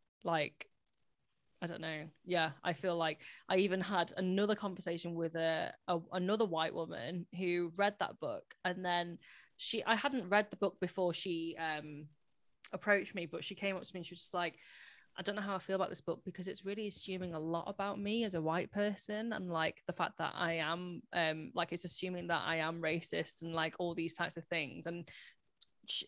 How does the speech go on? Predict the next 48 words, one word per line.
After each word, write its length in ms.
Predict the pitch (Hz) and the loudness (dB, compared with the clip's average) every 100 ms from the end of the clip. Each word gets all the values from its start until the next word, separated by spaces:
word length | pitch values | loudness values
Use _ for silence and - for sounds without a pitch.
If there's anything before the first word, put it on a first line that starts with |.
| - | -4
looking 380 | 220 233 240 208 | 2 2 4 6
back 240 | 220 - | 6 6
now, 220 | 208 180 | 4 4
like, 100 | 156 | 4
she 120 | - 208 | 0 0
wanted 400 | 202 233 269 226 | 2 2 0 2
my 160 | 208 | 0
opinion 380 | 175 - 196 175 | 0 -2 0 0
on 80 | 139 | 0
it 120 | - 165 | -2 -4
because 320 | - 180 165 | -4 -2 0
I 80 | 160 | 0
was 180 | 160 | -2
a 60 | 151 | -6
person 340 | 160 156 160 | -4 -6 -4
of 100 | 147 - | -8 -4
color, 420 | 160 - - 165 - _ - - _ | -4 -2 -4 -6 -12 _ -20 -20 _
and 100 | 180 | 4
I 60 | 175 | 4
wonder 340 | 180 202 202 | 6 4 6
whether 380 | 180 170 160 160 | 4 4 4 2
she 160 | 156 - | 0 -2
would 180 | 170 175 | -2 0
have 120 | 165 | -2
done, 360 | 170 165 156 151 | 0 0 -2 -8
she 140 | - 190 | -6 -2
would 140 | 180 | 0
have, 140 | 170 175 | 0 2
like, 320 | 165 156 - _ _ _ _ _ | 2 2 -4 _ _ _ _ _
come 200 | - 180 | 0 0
to 120 | 170 185 | 0 -2
me 360 | 165 160 160 | -2 -2 -2
with, 320 | 156 165 160 - _ _ _ _ _ _ _ _ - | -2 -2 -4 -12 _ _ _ _ _ _ _ _ -4
I 60 | |
don't 160 | 202 226 | -2 0
know, 240 | 233 196 165 | 2 0 2
like, 200 | 190 180 175 | 2 2 0
why 240 | 208 220 | 4 6
was 180 | 226 214 | 4 0
she 120 | - | -2
so 200 | - 220 | 0 2
interested 340 | 190 190 202 190 | 2 2 -2 -2
in 80 | 180 | -4
speaking 300 | - 190 180 | -2 -2 2
about 260 | 160 156 | 0 0
it 80 | - | -6
with 140 | 156 | -6
me 340 | 147 135 123 | -4 -2 -4